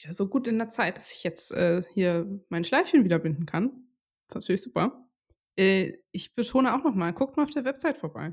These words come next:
Funtales punkt de slash dark romance. Könnt ihr direkt, äh, euch das Produkt angucken und zur Kickstarter-Preview-Seite kommen. Das könnt ihr euch dann vormerken, dann, äh, merkt ihr's auch,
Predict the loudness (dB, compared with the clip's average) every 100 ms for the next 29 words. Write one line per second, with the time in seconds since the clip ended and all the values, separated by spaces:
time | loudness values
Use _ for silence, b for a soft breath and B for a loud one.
0 | -12 _ _ _ _ -2 0 -2 -6 -4
1 | -6 -4 -4 0 0 0 -2 -4 -4 -6
2 | -18 _ _ _ 0 0 0 -2 -2 -4
3 | -6 -12 _ _ _ -10 -6 -4 -2 -4
4 | -4 -2 -2 -4 -6 2 4 4 2 0
5 | -4 -2 -2 0 0 0 2 2 2 0
6 | -4 0 2 4 2 -2 B B B B
7 | -4 -4 -2 -2 0 -2 -4 -4 -2 0
8 | 2 0 0 0 2 2 -4 b b b
9 | b -10 2 4 4 4 2 0 0 -2
10 | 0 0 0 0 0 0 -2 0 2 2
11 | 2 0 0 -2 -2 0 0 0 -6